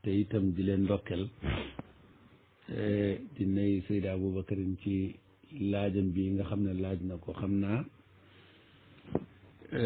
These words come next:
ci façon laajin bi, am na ku koy dégg, dafay wax ne lii de mu ngi koy laaj,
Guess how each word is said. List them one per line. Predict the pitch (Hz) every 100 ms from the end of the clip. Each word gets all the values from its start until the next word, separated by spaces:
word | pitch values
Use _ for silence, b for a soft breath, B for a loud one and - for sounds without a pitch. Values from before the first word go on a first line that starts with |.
| 107 104 107 - -
ci | 113 113
façon | 117 120 110
laajin | 104 107 107 95 95 87
bi, | 92 127 - - - - - - - - - - _ - 139 101 98 101 101 98 95 - - - - - - - -
am | 87 104 104
na | 101
ku | 107
koy | - 110
dégg, | 101 110 90 98 113 - - - - - - _ _ -
dafay | 113 101 104
wax | 104 98
ne | 95
lii | 98 98 113 120
de | 107 101 101
mu | 104
ngi | 107
koy | 107 107
laaj, | 101 98